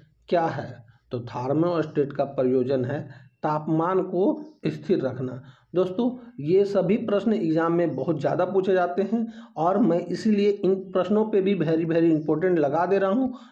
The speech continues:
ताकि ये क्वेश्चन जब आपके एग्जाम में आए तो आपको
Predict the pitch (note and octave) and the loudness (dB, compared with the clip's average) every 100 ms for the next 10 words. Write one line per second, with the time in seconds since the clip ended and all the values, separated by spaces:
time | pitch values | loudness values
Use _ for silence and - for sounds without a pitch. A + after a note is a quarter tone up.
0 | - D#3 D#3 D#3+ E3+ F#3+ F#3+ F3 F#3 F3 | -6 -6 0 2 4 4 0 2 2 2
1 | D#3 E3 D#3 D3+ D3+ D#3+ C#3+ E3 E3+ E3+ | 2 0 0 -4 0 0 2 0 0 0
2 | E3 F#3+ F#3+ D#3 D3+ G3 A3 | 0 -2 0 -2 0 2 0